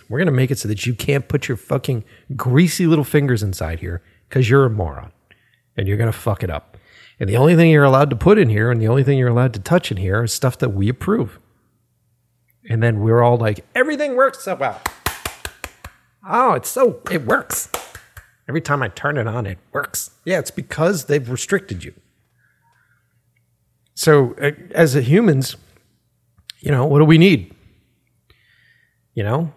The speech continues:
do we need ultimate freedom, or do we need to think that we have ultimate freedom? Do we really want ultimate freedom?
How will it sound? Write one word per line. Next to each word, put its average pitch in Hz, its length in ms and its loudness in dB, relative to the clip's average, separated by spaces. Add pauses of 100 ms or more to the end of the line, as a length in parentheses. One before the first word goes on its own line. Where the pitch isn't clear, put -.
(320)
do 110 120 -6
we 120 120 0
need 131 280 0 (140)
ultimate 127 340 -2
freedom, 165 380 0
or 156 100 4
do 127 140 2
we 120 180 0
need 131 240 2
to 98 120 -8
think 151 380 2
that 104 100 -4
we 90 120 -10
have 82 180 -12
ultimate 92 340 -12
freedom? 92 440 -10 (600)
Do 117 120 -4
we 117 120 0
really 117 400 4
want 120 240 4
ultimate 90 360 -6
freedom? 98 420 -10